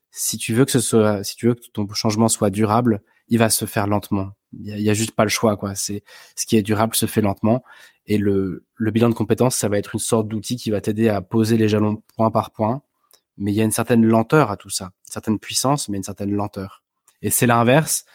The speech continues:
d'un craquage très rapide, mais au final qui souvent va, va pas fonctionner quand on le fait en solo.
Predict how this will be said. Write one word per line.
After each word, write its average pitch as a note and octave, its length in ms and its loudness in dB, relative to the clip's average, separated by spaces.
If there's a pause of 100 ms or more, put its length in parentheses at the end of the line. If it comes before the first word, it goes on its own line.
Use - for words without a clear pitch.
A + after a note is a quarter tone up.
(400)
d'un A2+ 260 -2
craquage C3+ 720 2
très C#3 220 0
rapide, A#2+ 560 0 (300)
mais G#2+ 200 2
au G2+ 60 0
final A2 400 2
qui G2+ 160 -10
souvent A2 400 2
va, F2+ 340 -2
va F#2 120 -10
pas G#2 140 -4
fonctionner G#2 480 -2 (300)
quand - 160 -8
on F#2+ 60 -6
le F2 40 -8
fait - 120 -8
en F#2+ 60 -6
solo. F#2 220 -10